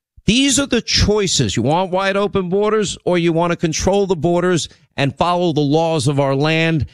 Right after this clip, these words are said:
and people can enter this country legally once again, not illegally. This is what is at stake.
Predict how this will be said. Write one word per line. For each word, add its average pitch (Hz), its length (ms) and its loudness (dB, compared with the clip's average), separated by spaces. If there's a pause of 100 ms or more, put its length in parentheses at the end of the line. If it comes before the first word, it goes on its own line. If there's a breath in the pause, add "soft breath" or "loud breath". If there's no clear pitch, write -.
(140 soft breath)
and 117 180 -2
people 170 300 2
can 139 180 -2
enter 170 180 0
this 156 200 -2
country 156 680 0
legally 151 680 2
once 127 320 0
again, 127 340 0
not 143 260 -2
illegally. 143 760 0 (760)
This 196 200 0
is 240 180 2
what 196 200 0
is 180 160 0
at 185 100 -4
stake. - 580 -2